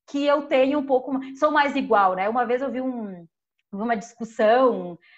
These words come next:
ah, por aí em que se falava muito dos iguais, né? "Bom, mas dois doutores são iguais." Como assim? <laughs> Isso é a nível de título, né? Mas a gente sabe que na prática não é isso que acontece. A gente sabe que na prática,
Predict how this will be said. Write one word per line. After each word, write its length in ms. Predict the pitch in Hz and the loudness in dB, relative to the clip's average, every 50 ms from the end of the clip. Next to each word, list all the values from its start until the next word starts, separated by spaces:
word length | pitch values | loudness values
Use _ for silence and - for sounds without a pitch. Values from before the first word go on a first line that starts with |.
| _ _ - | _ _ -10
ah, 280 | 175 185 185 185 185 185 | -8 -6 -6 -6 -8 -4
por 140 | - 240 240 | -2 2 4
aí 220 | 233 220 214 233 | 4 4 4 0
em 100 | 262 277 | -2 -4
que 80 | 269 254 | -4 -8
se 100 | - 269 | -10 -4
falava 280 | 262 254 247 247 262 269 | 0 2 2 2 2 2
muito 240 | 254 269 269 262 | 0 -2 -2 -4
dos 160 | 262 285 262 302 | -6 -6 -6 -6
iguais, 500 | 294 - 226 220 240 262 254 233 190 180 | -2 0 2 2 2 2 0 -2 -4 -6
né? 240 | 185 175 170 180 - _ _ _ _ _ | -10 -10 -10 -12 -14 _ _ _ _ _
"Bom, 120 | - 294 311 | 2 2 4
mas 160 | 247 208 185 | 4 0 2
dois 200 | - 226 240 226 | 2 2 2 4
doutores 440 | 277 285 269 277 - 240 240 247 262 | 2 -2 -4 -2 0 0 0 -2 -4
são 160 | 339 339 359 | -6 -8 -8
iguais." 680 | 427 359 226 214 214 240 269 269 220 - - - _ _ _ _ _ _ _ _ _ - 165 - _ _ _ _ _ | -8 -6 -2 0 2 2 2 0 -2 -6 -12 -20 _ _ _ _ _ _ _ _ _ -20 -20 -20 _ _ _ _ _
Como 160 | _ 196 226 | _ -16 -16
assim? 360 | 269 269 - - - - 302 _ _ _ _ _ | -16 -16 -16 -18 -18 -18 -20 _ _ _ _ _
<laughs> 260 | 170 175 196 156 190 208 | -16 -14 -12 -8 -8 -8
Isso 160 | - - 214 | -6 -4 0
é 140 | 196 226 254 | 2 2 2
a 40 | |
nível 220 | 269 285 277 320 349 | 2 0 -2 -2 -2
de 180 | - - - | -2 -2 -2
título, 540 | - - - - - - - 240 180 170 165 | -2 -2 -2 -2 -2 -4 -6 -10 -10 -10 -10
né? 220 | 160 160 165 180 - - - - _ | -8 -10 -10 -10 -12 -18 -20 -4 _
Mas 140 | 214 233 240 | -2 0 0
a 40 | 269 | -2
gente 140 | 320 269 | -4 -2
sabe 260 | - - 440 466 415 - | 0 0 2 2 0 -4
que 100 | - 277 | -2 -2
na 220 | 254 220 - - | -2 -2 -2 -2
prática 520 | - 226 196 190 190 - - - - 190 | -2 0 0 0 -2 -6 -12 -14 -14 -12
não 180 | 175 180 185 185 | -10 -8 -8 -6
é 140 | 180 175 180 | -6 -6 -6
isso 200 | 180 170 - _ | -8 -12 -16 _
que 80 | - | -20
acontece. 500 | 160 - 170 175 175 - 151 143 139 - | -18 -16 -18 -16 -12 -10 -10 -10 -10 -12
A 40 | 165 | -16
gente 140 | 175 202 - | -18 -14 -6
sabe 220 | - 277 302 349 | -4 -4 -4 -4
que 100 | 302 - | -6 -6
na 140 | 311 285 240 | -6 -6 -6
prática, 640 | - - 240 226 220 208 208 - - - - 185 175 | -2 0 2 2 2 2 0 -6 -14 -12 -12 -12 -12